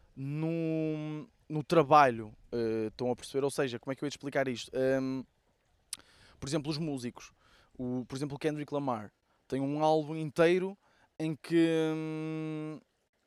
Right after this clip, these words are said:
em que, em que aborda, em que a temática de,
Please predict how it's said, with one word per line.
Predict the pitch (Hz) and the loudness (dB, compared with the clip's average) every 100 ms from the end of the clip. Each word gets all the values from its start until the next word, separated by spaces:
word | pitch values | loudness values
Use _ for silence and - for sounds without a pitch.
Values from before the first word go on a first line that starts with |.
| _ _ _ _ _ _ _ _ - | _ _ _ _ _ _ _ _ -8
em | 170 | -6
que, | 143 185 - | -6 -8 -8
em | 170 | -8
que | 165 170 180 | -4 2 2
aborda, | 143 151 175 185 165 | 4 6 6 6 2
em | 175 | -2
que | - | -4
a | |
temática | - 175 175 185 - 170 190 180 180 _ _ _ _ _ - | -6 -2 0 -2 -4 -6 -2 -2 -2 _ _ _ _ _ -20
de, | 135 127 165 156 156 156 151 143 | -14 -2 2 4 4 2 0 -4